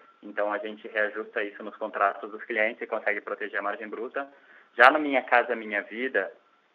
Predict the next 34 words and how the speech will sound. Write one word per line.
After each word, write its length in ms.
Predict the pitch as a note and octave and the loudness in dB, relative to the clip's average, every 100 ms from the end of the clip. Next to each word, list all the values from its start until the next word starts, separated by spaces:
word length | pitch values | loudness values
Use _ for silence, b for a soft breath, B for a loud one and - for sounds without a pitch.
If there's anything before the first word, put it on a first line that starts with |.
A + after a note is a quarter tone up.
| _ - | _ -14
de 120 | A2+ | -12
fato, 600 | - A2+ A2 A#2+ C3+ B2+ - | -2 6 6 6 2 -2 -2
a 100 | A2 | -2
gente 320 | A2+ A2+ A#2+ | -4 -8 -4
não 160 | A#2 | -4
tem 200 | B2 B2 | -2 -2
a 40 | A#2 | -2
proteção 440 | B2 A#2 A2 A2+ | -2 -4 -6 -6
do 80 | A2 | -4
I 80 | G#2+ | -4
N 180 | G#2+ A2 | -4 -4
C 100 | A2+ - | -4 0
C, 280 | A2+ C3+ B B B | 2 2 B B B
então 180 | A2 B2 | -2 2
a 60 | A#2+ | 2
gente 340 | A#2+ A#2+ - _ _ | 0 -8 -12 _ _
tem 200 | C3 D3 - | -2 -2 -4
sim 120 | C3+ | -2
perdido 360 | C3 A2 A#2 | -2 -2 -6
um 40 | A2 | -6
pouco 260 | A2+ A2 | -6 -6
de 80 | A2 | -8
margem 460 | G#2 G2+ A2 C3 C3+ b b - | 0 2 0 -2 -14 b b -18
e 60 | G#2+ | -2
dependendo 540 | A2+ B2+ A2+ A2+ A#2 | -2 0 2 2 0
de, 240 | A#2 A2+ | -6 -10
de 140 | G#2 G#2+ | -10 -16
quanto 400 | - A#2+ A#2+ A#2 | -4 -4 -4 -4
tempo 500 | - A#2 A2+ A2+ - - - | -2 -2 -2 -8 -8 -16 -12
esse 720 | G#2+ G#2+ - A#2 A2 G#2 G#2 - | -6 -6 -6 -6 -4 -4 -6 -6
efeito 640 | A2 - A#2 A#2 A2+ A#2+ | -8 0 0 0 -2 -6
durar, 560 | A2 A2 G2+ A#2 B2 - _ - | 0 6 8 8 4 -6 _ -8
a 80 | |
gente 440 | A2 A#2 - A#2+ | -6 -6 -6 -6